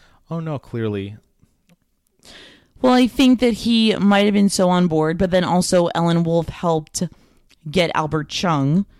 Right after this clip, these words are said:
Speaker 2: So he said, um, you know, "You were right about her and I was wrong." So that might have made him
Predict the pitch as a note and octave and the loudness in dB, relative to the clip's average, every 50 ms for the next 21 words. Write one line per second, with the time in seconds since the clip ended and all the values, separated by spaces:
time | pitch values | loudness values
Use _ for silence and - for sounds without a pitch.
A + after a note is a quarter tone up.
0 | - _ - _ _ _ - - - E3+ D#3+ - F3 F3 - - F#3 E3+ D#3+ D#3 | -20 _ -20 _ _ _ -16 -8 -6 -6 -6 -4 -8 -8 -4 -2 0 2 2 2
1 | D#3 D3 D3+ - - D3+ D#3+ D3+ D3 C#3+ C#3 C#3 C#3 C#3 - - D#3+ E3+ D#3+ D3+ | 0 0 -4 -4 -2 -2 0 0 0 0 0 -2 -4 -6 -6 -4 -2 0 0 0
2 | D#3 D3 D#3 E3 D3+ D3 C#3+ D3 D#3+ D#3 D3+ D3+ D3 D3 - - - - D#3 D3 | 0 -2 -2 -2 0 0 0 0 0 0 0 0 -2 -4 -6 -8 -10 -8 -6 -4
3 | C#3+ C#3 C#3+ C#3 C#3 C#3+ C#3+ C#3 C#3 C3 B2+ C3+ D3 C#3+ C#3 C3+ C3 C3 C3+ D3 | -4 -2 -4 -4 -4 -6 -4 -4 -6 -6 -6 -6 -4 -2 -2 -2 -2 -2 -2 -2
4 | E3+ F3+ _ _ _ _ _ _ _ _ _ - - - E3+ D#3 D3 C#3+ D#3+ D#3 | -2 -4 _ _ _ _ _ _ _ _ _ -14 -6 -2 -2 -2 0 0 0 0
5 | D#3 - - D#3+ E3 D#3 D3+ D3+ D3 D3 D3 D3+ D3 C#3+ D#3 E3 D3+ C#3+ C#3+ C#3+ | 0 0 0 0 0 0 0 0 -2 0 -2 -2 -2 -2 -4 -4 -2 0 0 0
6 | C#3+ C#3+ C#3 | 0 -2 -4